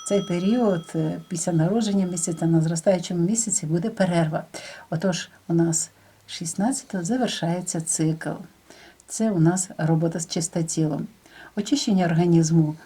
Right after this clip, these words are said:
не проводиться, е, шістнадцятого, а от сімнадцятого можна. Рукоділлям не займаємося, тісто пливе в цей час,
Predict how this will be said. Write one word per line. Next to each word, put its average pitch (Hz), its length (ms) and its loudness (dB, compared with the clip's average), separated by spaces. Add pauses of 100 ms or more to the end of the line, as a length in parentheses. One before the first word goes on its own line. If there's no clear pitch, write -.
(100)
не 185 260 6
проводиться, 160 920 0 (520)
е, 165 160 -6
шістнадцятого, 226 920 2
а 175 340 -4
от 196 260 -2
сімнадцятого 269 640 4
можна. 156 520 2 (440)
Рукоділлям 190 640 4
не 214 120 4
займаємося, 190 800 2 (220)
тісто 285 420 4
пливе 180 560 4
в 220 60 0
цей 220 260 0
час, 233 520 0